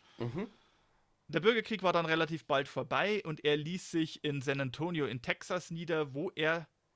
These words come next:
Speaker 2: am achtundzwanzigsten Oktober achtzehnhundertsechsundsechzig, inzwischen schon ungefähr einundvierzig Jahre alt, ein achtzehnjähriges Mädchen namens Virginia Chavez heiratete. Auch da war Roy Bean sehr umtriebig.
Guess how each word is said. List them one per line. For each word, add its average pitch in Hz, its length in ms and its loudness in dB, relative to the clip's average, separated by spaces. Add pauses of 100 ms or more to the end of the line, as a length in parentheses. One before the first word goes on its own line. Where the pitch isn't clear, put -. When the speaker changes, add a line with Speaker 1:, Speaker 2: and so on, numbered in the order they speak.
(160)
Speaker 2:
am - 160 -2
achtundzwanzigsten 180 800 -4
Oktober 160 680 0
achtzehnhundertsechsundsechzig, 139 1500 -2 (420)
inzwischen 175 720 -2
schon 156 240 -2
ungefähr 165 360 2
einundvierzig 147 640 0
Jahre 123 300 -2
alt, - 320 -2 (720)
ein 151 220 0
achtzehnjähriges 156 840 2
Mädchen 151 420 0
namens 139 280 -4
Virginia 139 420 0
Chavez 135 520 0
heiratete. 123 600 -8 (1160)
Auch 160 260 2
da 185 540 4 (260)
war 160 360 10 (260)
Roy 160 280 8
Bean 180 240 2
sehr 135 320 4
umtriebig. 185 880 2